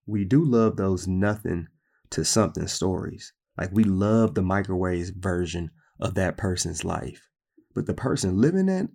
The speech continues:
living that life and taking all those L's, they can tell you it was anything but microwaved. Like, they like, "You don't understand the sweat, tears, the grind I had to go through to, to get to this point." But don't we like those stories? We don't like to go through that grind, but we love them stories.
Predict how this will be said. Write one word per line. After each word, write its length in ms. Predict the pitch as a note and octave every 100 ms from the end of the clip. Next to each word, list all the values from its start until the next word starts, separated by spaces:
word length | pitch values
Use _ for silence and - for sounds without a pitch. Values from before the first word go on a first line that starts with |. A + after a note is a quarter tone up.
| -
living 300 | A#2+ E3+ F3+
that 140 | F#3
life 240 | F#3+ F3+
and 100 | A#2+
taking 280 | G#2+ C#3 C#3+
all 140 | C#3 C3+
those 200 | C3 -
L's, 440 | - F#3 F#3 D#3+ - _ _ _ _ -
they 180 | A2
can 160 | A#2 A#2
tell 240 | - C3
you 300 | A2 F2 F#2
it 100 | G2+
was 160 | G#2 F2+ -
anything 600 | A#2 A2 A#2 G#2+ F#2 F2
but 260 | A#2 A2+ - _ -
microwaved. 800 | G2+ A2 - F#2 D#2+ D2 - _ _ _ -
Like, 140 | -
they 120 | B2+
like, 180 | A#2+ G#2
"You 100 | C#3
don't 160 | C3+ G#2
understand 460 | G2+ F#2+ A2+ G#2
the 40 | F#2
sweat, 380 | - A2 -
tears, 300 | - A2+ G2
the 100 | F2
grind 320 | D#2+ G#2 A2 G2+
I 80 |
had 160 | G2+ G2
to 60 | E2
go 160 | G#2
through 220 | G2 G2
to, 240 | F#2 F#2 C#2+
to 120 | -
get 200 | E2 G2
to 80 | F#2
this 140 | F2+
point." 340 | - G2+ E2+ - _ _ _ _ _ _
But 260 | - D2+ - _ -
don't 180 | G2
we 100 | G#2+
like 180 | G#2+ G2+
those 160 | G2+ G2+
stories? 380 | - - F2 F2
We 80 |
don't 140 | G2 F#2+
like 140 | F#2
to 60 | -
go 140 | F#2+
through 180 | F#2 F#2
that 100 | F2
grind, 360 | D2+ B2+ C#3 F2+
but 60 |
we 100 | G#2
love 220 | A#2+ D3+
them 120 | C3+ A#2
stories. 460 | - C3 F#2+ F#2+